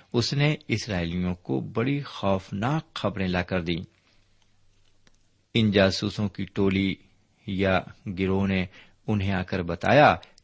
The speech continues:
کہ وہاں پر تو بڑے بھاری بھرکم اور قداور لوگ رہتے ہیں۔ میرے بھائی، ان لوگوں نے اسرائیلیوں کو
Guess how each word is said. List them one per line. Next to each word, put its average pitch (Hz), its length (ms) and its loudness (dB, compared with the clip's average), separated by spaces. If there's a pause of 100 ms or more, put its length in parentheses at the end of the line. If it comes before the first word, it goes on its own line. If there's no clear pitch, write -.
کہ 139 140 4 (200)
وہاں 98 280 -2
پر 143 200 -4
تو 147 360 -2 (200)
بڑے 113 280 0
بھاری 101 440 2
بھرکم 143 420 6 (260)
اور 131 180 4
قداور 90 680 -2
لوگ 135 260 4
رہتے 139 340 4
ہیں۔ 165 120 0 (2000)
میرے 156 180 6
بھائی، 180 260 6
ان 156 60 4
لوگوں 143 320 6
نے 175 280 2
اسرائیلیوں 139 600 2
کو 165 440 0